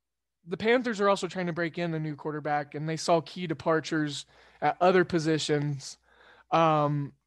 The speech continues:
and they've also been hit twice by coronavirus issues. It's postponed three games. So they, they're, it's all wonky. They don't have any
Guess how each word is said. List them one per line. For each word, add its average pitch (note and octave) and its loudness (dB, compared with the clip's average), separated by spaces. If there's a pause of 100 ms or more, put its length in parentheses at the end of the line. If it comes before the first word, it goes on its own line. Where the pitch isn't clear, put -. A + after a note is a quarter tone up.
(100)
and F#3+ 4
they've F#3+ 6
also F#3 6
been E3+ 2
hit E3 2
twice D#3 4
by D3 0
coronavirus C#3+ 0
issues. D#3 2
It's D3+ -4
postponed D3 -4
three E3 -2
games. E3 -4 (320)
So F3 -4
they, F#3+ 4
they're, G3 4
it's F3 0
all G3 4
wonky. F3+ 2
They C#3 -2
don't F3 -2
have G3 0
any E3 -2